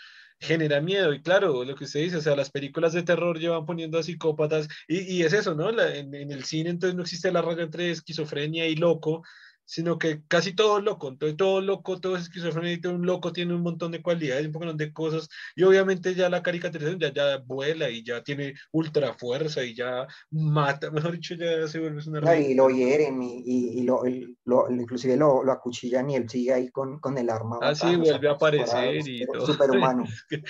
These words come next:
Speaker 1: sí, es como,
Speaker 2: Superhumano se vuelve.
Speaker 1: <laughs> sí. Ya, ya se vuel-, ya raya lo ridículo, güey.
Speaker 2: Sí, es que, y ahí, digamos, está la diferencia, eh, uno,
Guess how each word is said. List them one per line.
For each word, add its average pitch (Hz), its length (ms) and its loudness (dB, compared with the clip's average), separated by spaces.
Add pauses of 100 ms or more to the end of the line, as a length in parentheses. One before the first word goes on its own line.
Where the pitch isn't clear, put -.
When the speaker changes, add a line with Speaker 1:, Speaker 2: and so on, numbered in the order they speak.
(160)
Speaker 1:
sí, - 160 4
es 170 200 8
como, 123 200 8
Speaker 2:
Superhumano 127 200 6
se 117 120 -4
vuelve. 117 240 -2
Speaker 1:
<laughs> - 1000 -8
sí. - 200 -12 (500)
Ya, 135 240 0
ya 165 260 4
se 180 140 0
vuel-, 185 160 0
ya 180 220 4
raya 196 320 -2
lo 220 100 -8
ridículo, 175 540 -12
güey. 123 100 -14 (1700)
Speaker 2:
Sí, 180 200 6
es 123 120 4
que, 139 320 2
y 139 200 2
ahí, 135 160 2
digamos, 139 340 -4
está 151 220 0
la 117 100 2
diferencia, 131 580 -2
eh, 127 200 -6
uno, 135 220 -2